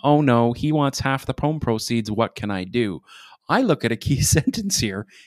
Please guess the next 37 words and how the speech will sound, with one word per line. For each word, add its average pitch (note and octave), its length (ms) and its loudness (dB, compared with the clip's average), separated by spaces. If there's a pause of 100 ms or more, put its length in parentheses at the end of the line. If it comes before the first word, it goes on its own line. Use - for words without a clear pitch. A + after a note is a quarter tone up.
(100)
He D3 180 2
maintained E3+ 540 0
a - 40 -2
condo E3+ 520 0
for - 180 -4
the A2 120 -2
entire A#2 420 -2
duration B2+ 560 -4
of A2+ 120 -10
the A2 80 -8
relationship, C3+ 640 -4 (280)
sold C#3 320 0
it - 100 -6
and A#2+ 80 -6
kept - 240 -2
the - 80 -18
proceeds. G#3 680 0 (360)
Uh, G2+ 160 0
no, A#2+ 220 4
he's B2 220 0
not D#3 180 2
keeping G#2+ 240 -2
the F#2 80 -6
proceeds. E2+ 640 -6 (320)
In G#2 140 -2
my C3+ 200 4
mind, A2+ 360 2
if A2 80 -6
he's C#3 180 -2
coming B2 300 -2
after A2 300 -4
half A#2+ 300 -4
the G#2 100 -8
value A2 340 2
of G#2+ 100 0
the - 80 -4
home, B2 420 4